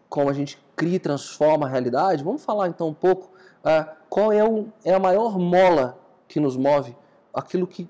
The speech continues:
nos move, aquilo que nos, nos impulsiona. Eu tô adianta-,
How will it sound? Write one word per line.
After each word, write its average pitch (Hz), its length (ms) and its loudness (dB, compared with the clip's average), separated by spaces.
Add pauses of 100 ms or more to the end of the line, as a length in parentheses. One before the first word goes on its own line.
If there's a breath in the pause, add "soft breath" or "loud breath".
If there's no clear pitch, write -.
nos 180 220 -2
move, 151 300 -2
aquilo 165 260 -4
que 170 140 -8
nos, 165 280 -8 (220)
nos 156 160 -6
impulsiona. 151 880 -4 (260 soft breath)
Eu 147 160 -2
tô 202 120 -4
adianta-, 214 360 -2